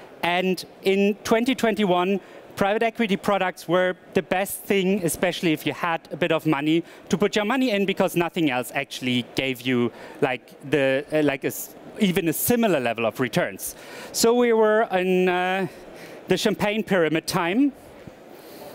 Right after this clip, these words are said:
And then over the next weeks and months and years,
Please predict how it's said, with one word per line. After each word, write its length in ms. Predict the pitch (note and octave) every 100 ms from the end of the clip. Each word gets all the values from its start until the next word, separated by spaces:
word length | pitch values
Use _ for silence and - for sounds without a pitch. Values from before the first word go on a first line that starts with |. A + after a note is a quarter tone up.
| - - -
And 200 | F#3+ G3+
then 160 | A#3 B3
over 240 | A3 A3+
the 80 | G3+
next 480 | G3 G3 - - - - - - - -
weeks 640 | D#3+ G#3 B3 - - -
and 240 | E3 D#3+ D#3
months 540 | F3+ C#4 - - - - - -
and 240 | - D#3 C#3
years, 720 | D3 G3 D#4 C4 - -